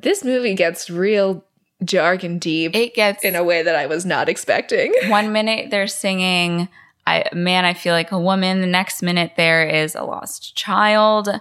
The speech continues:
Speaker 1: Yeah.
Speaker 2: The next minute there is, uh,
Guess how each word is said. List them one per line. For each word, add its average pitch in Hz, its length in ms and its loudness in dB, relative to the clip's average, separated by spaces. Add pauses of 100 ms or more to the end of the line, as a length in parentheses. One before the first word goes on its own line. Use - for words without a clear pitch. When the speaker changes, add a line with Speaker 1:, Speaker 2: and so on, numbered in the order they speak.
(160)
Speaker 1:
Yeah. 180 340 0
Speaker 2:
The 190 140 -2
next 180 460 -2
minute 180 500 2
there 165 420 2
is, 156 640 -4 (340)
uh, 160 600 2